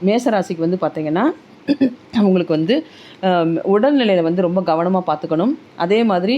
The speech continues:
திடீர்னு வந்து எதிர்பாராத செலவுகள் வந்து அதிகமாகக்கூடிய வாய்ப்பு இருக்கு. உங்களுக்கு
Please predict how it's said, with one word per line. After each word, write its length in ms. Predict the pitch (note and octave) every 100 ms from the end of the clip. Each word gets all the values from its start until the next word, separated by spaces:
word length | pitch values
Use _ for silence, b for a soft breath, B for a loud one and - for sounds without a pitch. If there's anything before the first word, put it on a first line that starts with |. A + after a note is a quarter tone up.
| C4+
திடீர்னு 400 | G#3+ A3+ A3+ G3
வந்து 260 | F3 F3 C4 - B B
எதிர்பாராத 560 | F#3+ G3 A3+ A3+ A3+ A3+
செலவுகள் 520 | - F#3 A3 A#3+ G3+
வந்து 220 | E3 F3+
அதிகமாகக்கூடிய 760 | E3 E3 G3 F#3 E3+ E3 D#3+ D3+
வாய்ப்பு 300 | D3 F3+ E3
இருக்கு. 280 | D3+ E3+ C4+ D#4+ B B
உங்களுக்கு 360 | G3 F#3+ F#3+